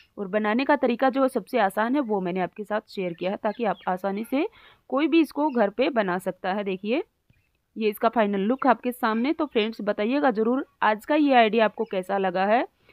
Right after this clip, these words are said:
अगर वीडियो पसंद आती है तो like, कमेंट and शेयर ज़रूर करना। देखिए, कितना सॉफ्ट ये गद्दा बनकर तैयार होता है। ये देखिए,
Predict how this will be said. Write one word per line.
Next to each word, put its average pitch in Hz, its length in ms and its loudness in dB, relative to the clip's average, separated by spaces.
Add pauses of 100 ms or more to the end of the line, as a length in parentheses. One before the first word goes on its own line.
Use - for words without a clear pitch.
(180)
अगर 294 260 2
वीडियो 277 280 4
पसंद 254 340 2
आती 226 280 4
है 226 120 2
तो 226 120 -2
like, 185 240 2
कमेंट 202 180 -4
and 196 180 -6
शेयर 185 220 -2
ज़रूर 180 260 -2
करना। 247 280 -2
देखिए, 233 280 -2
कितना 240 560 -4 (140)
सॉफ्ट 214 320 -6
ये 214 160 -2
गद्दा 196 260 0
बनकर 190 300 -4
तैयार 180 400 -2
होता 208 300 0
है। 208 220 2 (420)
ये 180 140 -4
देखिए, 190 480 -2